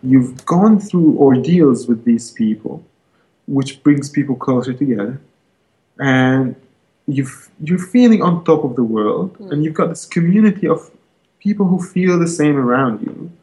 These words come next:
Speaker 1: And all of a sudden, you, like, the, like, how amazing is that for a human experience? Like,
Speaker 2: Yeah.
Speaker 1: how often do we feel that?
Speaker 2: Yeah,
Speaker 1: Really,
Speaker 2: it's
Speaker 1: like,
Speaker 2: pretty
Speaker 1: that,
Speaker 2: awesome.
Speaker 1: yeah, it's really rare that we
Speaker 2: Mm.
Speaker 1: feel it. It's a chem-, chemically induced state.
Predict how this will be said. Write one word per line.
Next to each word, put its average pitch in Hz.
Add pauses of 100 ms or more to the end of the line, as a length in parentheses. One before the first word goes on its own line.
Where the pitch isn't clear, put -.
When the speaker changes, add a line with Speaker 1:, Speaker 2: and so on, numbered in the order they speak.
(400)
Speaker 1:
And 170
all 214
of 196
a 190
sudden, 208
you, 196
like, 180 (160)
the, 196 (180)
like, 185
how 226
amazing 214
is 143
that 165
for 147
a 135
human 143
experience? -
Like, - (100)
Speaker 2:
Yeah. -
Speaker 1:
how 190
often 190
do 156
we 151
feel 135
that? 127 (240)
Speaker 2:
Yeah, 170
Speaker 1:
Really, 196 (120)
Speaker 2:
it's 127
Speaker 1:
like, 170
Speaker 2:
pretty 180
Speaker 1:
that, -
Speaker 2:
awesome. 185 (580)
Speaker 1:
yeah, 247
it's 208
really 233
rare 147
that 117
we 127
Speaker 2:
Mm. 101
Speaker 1:
feel 110
it. - (400)
It's 226
a 196
chem-, 175
chemically 226
induced 143
state. -